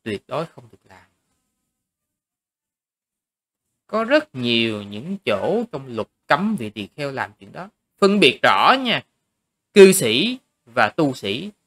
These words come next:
đây là hai cái, à, phạm trù khác nhau. Mà Đức Thế Tôn á,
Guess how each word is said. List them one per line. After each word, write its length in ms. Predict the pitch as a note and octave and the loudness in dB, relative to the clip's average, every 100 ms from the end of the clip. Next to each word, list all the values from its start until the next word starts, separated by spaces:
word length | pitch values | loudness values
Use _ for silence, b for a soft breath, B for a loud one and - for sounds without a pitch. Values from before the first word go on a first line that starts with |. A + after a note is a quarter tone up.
| - | 0
đây 340 | D3 D3+ D3 | 6 6 6
là 360 | C3+ A2 G2 - | 2 2 2 -2
hai 600 | C#3 D3 D#3 D3+ D3 C#3 C3 | 2 6 6 6 4 2 -2
cái, 540 | C#3 C3 D3+ E3+ F3+ D3 | -4 -2 -2 -6 -8 -8
à, 280 | B2+ A#2+ - _ _ _ _ _ | -8 -10 -14 _ _ _ _ _
phạm 380 | _ A#2 G2 A2 A2+ | _ -8 -8 -10 -10
trù 220 | A#2 G2+ F#2+ | -6 -6 -8
khác 140 | - D3 | -18 -20
nhau. 320 | C#3 B2+ B2+ A2 _ _ _ _ _ _ | _ -20 -20 -20 _ _ _ _ _ _
Mà 180 | A#2+ A2+ | -2 2
Đức 160 | F#3+ A3+ | 2 0
Thế 160 | G#3 A3 | -2 0
Tôn 420 | - F#3 F3+ E3+ | 6 10 10 8
á, 160 | F3 | 0